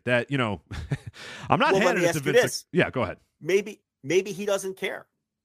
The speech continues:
Speaker 2: Maybe the, the, the mindset is, "Who cares what the media and the fans think? Ah, it doesn't, uh, affect my business."
Speaker 1: This is good for business? I don't know.
Speaker 2: Not good for business, but maybe he thinks, "All right, well, this is just, hardcore fans are gonna do what they do. It's never gonna stop.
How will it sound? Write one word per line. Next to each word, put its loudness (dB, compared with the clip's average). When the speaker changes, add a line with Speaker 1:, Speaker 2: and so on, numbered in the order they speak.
Speaker 2:
Maybe -2
the, -2
the, -6
the -4
mindset -4
is, -4
"Who -12
cares -4
what -8
the -12
media -8
and -14
the -12
fans -10
think? -12
Ah, -8
it -14
doesn't, -10
uh, -16
affect -8
my -8
business." -12
Speaker 1:
This 0
is -4
good 2
for -10
business? -8
I 0
don't 0
know. -2
Speaker 2:
Not -2
good -2
for -4
business, -8
but -6
maybe -4
he -10
thinks, -10
"All -2
right, -2
well, -8
this -12
is -20
just, -6
hardcore 0
fans -6
are -8
gonna -6
do -10
what -10
they -2
do. -14
It's -18
never -4
gonna -8
stop. -4